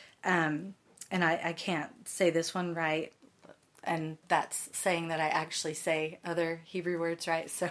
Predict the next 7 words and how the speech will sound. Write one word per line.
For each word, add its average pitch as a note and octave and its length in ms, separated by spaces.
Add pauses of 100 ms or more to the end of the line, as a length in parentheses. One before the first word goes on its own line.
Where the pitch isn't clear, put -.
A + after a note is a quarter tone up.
<laughs> B2 100 (460)
you F#3+ 80
can F3 200
laugh, D#3+ 400
but, F#3+ 220 (440)
um, E3+ 360 (500)
kaweth, F3 680